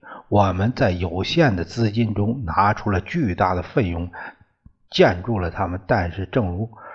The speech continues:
舒谢夫同志讲的那样，红门内部色调一种肮脏的红色，用生肉的颜色来形容最恰当不过了。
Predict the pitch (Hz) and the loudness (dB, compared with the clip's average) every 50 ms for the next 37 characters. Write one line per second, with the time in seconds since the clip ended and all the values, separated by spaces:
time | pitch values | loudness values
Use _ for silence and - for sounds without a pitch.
0 | - - - - - - 151 151 143 131 - 127 98 85 104 135 135 - 90 85 | -18 -14 -10 -6 -2 0 0 0 0 2 4 4 4 4 2 0 -2 0 -2 -2
1 | 90 107 117 107 - - 104 - 87 87 90 113 113 101 95 92 85 87 - - | 0 2 2 2 2 2 0 0 0 0 0 0 0 2 2 0 0 -2 -6 -12
2 | - - - - - - - - 98 113 135 135 107 85 82 90 110 123 135 143 | -18 -18 -18 -14 -10 -4 0 2 2 4 4 2 2 0 0 0 0 0 0 2
3 | 147 110 82 82 82 - 104 87 87 - - 139 101 85 85 - 120 104 90 85 | 2 0 0 -2 -2 -2 0 0 0 2 2 4 4 4 2 2 2 2 2 0
4 | - - - - - 123 107 92 - - 82 87 87 90 101 120 120 123 127 120 | -2 -6 -12 -4 0 2 2 2 2 0 -2 -2 0 2 4 4 4 4 2 0
5 | 113 - 107 95 101 101 92 - - - 78 80 90 104 - - 101 87 87 - | 0 2 0 0 0 -2 -4 -6 -6 -8 -8 -8 -8 -8 -6 -8 -8 -8 -10 -14
6 | - - - - - - - 113 95 82 - - - - 156 147 151 151 160 165 | -18 -18 -18 -18 -8 -4 -2 -2 0 -2 -2 0 2 4 4 4 2 2 2 2
7 | 156 123 92 85 85 82 85 87 90 107 110 - 107 87 85 87 85 - - - | 2 2 2 2 0 -2 0 0 0 0 2 0 0 2 2 2 2 0 -2 -2
8 | 87 85 90 87 82 82 90 107 - - - - - - - - - - 160 135 | -2 0 0 0 0 -2 -2 -4 -8 -12 -14 -14 -16 -18 -18 -6 2 6 6 6
9 | 90 82 82 - - - 110 98 87 82 85 80 82 87 92 92 95 90 80 - | 6 4 -2 -4 0 2 2 2 2 0 -2 -4 -6 -6 -10 -6 -4 -4 -4 -4